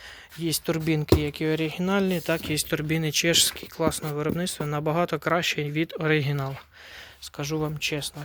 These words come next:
Також різні види карданів. Оригінал, оригінал посилений, юбана,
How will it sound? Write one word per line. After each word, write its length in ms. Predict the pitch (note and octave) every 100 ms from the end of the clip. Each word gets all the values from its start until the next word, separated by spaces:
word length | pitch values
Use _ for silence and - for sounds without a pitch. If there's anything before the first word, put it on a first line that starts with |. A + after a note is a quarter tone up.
| -
Також 360 | E3 D#3+ D3
різні 380 | D#3 E3 D3+ D3+
види 280 | D3 D3 D3
карданів. 600 | - F3 F3+ G3 F3 D3+ - - - - -
Оригінал, 680 | D#3 E3 D3+ E3+ F#3+ F#3+
оригінал 580 | D#3 D#3 D3+ D#3+ D#3+ D#3+
посилений, 920 | - E3 - F#3+ F3+ F3 E3+ E3 D3+ - - - -
юбана, 880 | D#3+ D3+ E3 E3+ F#3+ F3+ F3 E3+ E3